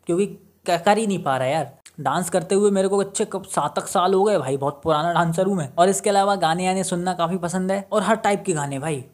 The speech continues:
पुराने सुना दो तुम। पुराने मैं थोड़े ज़्यादा पसंद करता हूँ सुनना। तो इनका लास्ट क्वेश्चन है, "What are you studying for now?" तो मैं अभी प-, कर रहा हूँ एमसीए, Master of Computer Applications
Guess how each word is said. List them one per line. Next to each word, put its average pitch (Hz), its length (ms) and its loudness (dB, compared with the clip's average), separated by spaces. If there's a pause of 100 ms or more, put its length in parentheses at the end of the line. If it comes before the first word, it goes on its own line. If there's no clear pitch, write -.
(120)
पुराने 165 320 0
सुना 165 280 -4
दो 170 100 0
तुम। 180 200 -4
पुराने 190 360 -2
मैं 220 120 -4
थोड़े 208 200 0
ज़्यादा 160 240 2
पसंद 160 280 -4
करता 151 220 -4
हूँ 160 80 -2
सुनना। 160 520 -6
तो 185 60 2
इनका 202 200 4
लास्ट 190 260 4
क्वेश्चन 185 340 2
है, 190 60 2
"What 156 220 0
are 165 180 0
you 170 140 0
studying 165 520 -2
for 147 160 0
now?" 143 380 -2
तो 160 80 -2
मैं 170 220 -2 (180)
अभी 165 200 -2
प-, - 280 -14
कर 160 120 -2
रहा 160 260 0
हूँ 147 320 4
एमसीए, 165 500 0
Master 151 440 -2
of 160 100 2
Computer 151 340 -2
Applications 151 680 -4